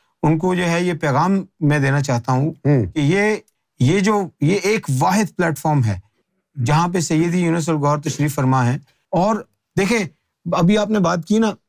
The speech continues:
Speaker 1: अब वो दो, यानी वो दो, अ, जो, अ, ये लम्हे हैं,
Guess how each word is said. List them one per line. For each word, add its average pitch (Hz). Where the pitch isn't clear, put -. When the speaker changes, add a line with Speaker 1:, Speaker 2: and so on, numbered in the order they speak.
Speaker 1:
अब 170
वो 196
दो, 175
यानी 180
वो 190
दो, 190
अ, 160
जो, 151
अ, 139
ये 156
लम्हे 165
हैं, 143